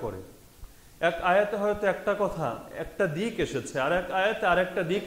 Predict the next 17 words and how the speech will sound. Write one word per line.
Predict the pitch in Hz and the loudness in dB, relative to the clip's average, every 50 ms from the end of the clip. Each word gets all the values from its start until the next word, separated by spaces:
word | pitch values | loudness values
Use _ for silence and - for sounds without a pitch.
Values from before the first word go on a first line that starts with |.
| 170 | -2
এসেছে। | 147 - 135 120 - - 117 110 - - - - - - - - - | -4 -4 -6 -8 -8 -10 -14 -14 -14 -16 -18 -18 -18 -20 -18 -6 -4
আমল | 143 143 160 190 214 226 214 226 | -2 0 2 2 2 2 2 0
করতে | 214 202 214 - 214 | 0 0 0 -2 -2
হলে | 196 220 220 214 170 170 | 0 2 0 2 2 0
দুটো | 175 175 202 190 165 156 | 0 2 0 0 0 0
দিক | 190 214 - - 160 151 | -2 -2 -4 -4 -4 -2
মিলিয়ে | 165 175 196 226 233 226 | -2 0 0 2 4 4
একসঙ্গে | 202 - - - 202 190 190 185 190 185 | 4 2 0 -2 -6 -4 -4 -4 -4 -4
করতে | 175 131 - - | -4 -4 -4 -6
হবে। | 127 107 107 98 104 104 - - - - - - - - | -8 -8 -8 -10 -12 -14 -18 -18 -18 -18 -18 -14 -10 -6
উদাহরণস্বরূপ | 165 165 175 175 190 185 190 175 175 - 160 147 139 143 - - - - - - - - - - - - | -4 0 0 2 2 0 0 -2 -4 -4 -2 -2 -2 -4 -6 -12 -14 -14 -16 -16 -18 -20 -20 -20 -6 -2
কোরআনের | 214 214 220 220 214 214 202 202 | 2 2 4 4 4 4 4 4
অনেক | 196 202 190 180 | 4 2 2 0
জায়গায় | 202 196 202 196 180 | 2 2 4 4 4
আমাদেরকে | 175 185 175 185 180 180 196 170 | 4 2 2 0 0 0 2 4
বলা | 175 170 170 | 4 4 4
হয়েছে | 170 170 175 170 | 4 2 0 -2